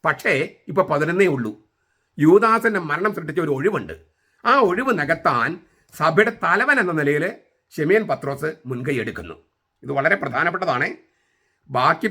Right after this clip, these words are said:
പന്ത്രണ്ട് പേരിൽ, പന്ത്രണ്ട് പേരും ക്ഷണി-, ഏ, വിളിച്ചത് ഈശോ മിശിഹായാണ്. പക്ഷേ യൂദാസിന്റെ മരണം സൃഷ്ടിച്ച ഒഴിവ് നികത്തുന്നത് പത്രോസാണ്. ഈശോയുടെ അധികാരം ഉപയോഗിക്കുന്നത് പത്രോസാണ്.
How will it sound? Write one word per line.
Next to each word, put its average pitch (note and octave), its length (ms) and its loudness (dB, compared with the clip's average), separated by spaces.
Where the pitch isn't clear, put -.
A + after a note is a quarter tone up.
പന്ത്രണ്ട് F#3+ 380 2
പേരിൽ, G3 360 0
പന്ത്രണ്ട് F#3 280 0
പേരും A3+ 220 4
ക്ഷണി-, F#3 340 -2
ഏ, D3+ 80 4
വിളിച്ചത് F3+ 580 2
ഈശോ D#3+ 200 0
മിശിഹായാണ്. A2+ 500 -4
പക്ഷേ D#3+ 480 0
യൂദാസിന്റെ G#3 1600 0
മരണം F#3 500 0
സൃഷ്ടിച്ച E3+ 280 -4
ഒഴിവ് G#3 480 0
നികത്തുന്നത് E3 540 -2
പത്രോസാണ്. A2+ 580 -8
ഈശോയുടെ F3 500 2
അധികാരം D#3+ 400 0
ഉപയോഗിക്കുന്നത് D#3 440 -2
പത്രോസാണ്. B2 500 -8